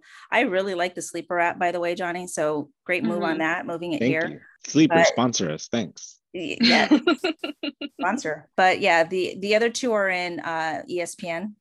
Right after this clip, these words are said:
Speaker 1: But, you know, it, it's just a lot, you know, having to track your players, who you're gonna, who, who's injured, what. Yeah, so I'm, I'm gonna stick at three.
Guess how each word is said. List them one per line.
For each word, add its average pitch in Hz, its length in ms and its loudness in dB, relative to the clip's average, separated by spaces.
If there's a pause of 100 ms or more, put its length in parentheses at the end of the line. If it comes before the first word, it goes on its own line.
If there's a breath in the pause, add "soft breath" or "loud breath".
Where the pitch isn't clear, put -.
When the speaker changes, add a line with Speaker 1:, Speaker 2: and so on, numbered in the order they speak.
Speaker 1:
But, - 180 0
you 196 100 -6
know, 185 120 -4
it, 262 120 0
it's 294 200 -4
just 370 200 0
a 165 80 2
lot, 127 380 0
you 170 100 -2
know, 156 140 0
having 175 240 -4
to 160 240 -2
track - 340 -4
your 196 100 -6
players, 170 460 0
who 226 140 -4
you're 202 160 -2
gonna, 170 300 -2 (400 loud breath)
who, 233 280 -4
who's 226 240 0
injured, 185 680 0
what. 156 300 0 (360)
Yeah, 113 180 0
so - 200 -8
I'm, 208 200 0
I'm 214 100 2
gonna 202 120 4
stick 170 220 -4
at - 140 -6
three. - 300 -10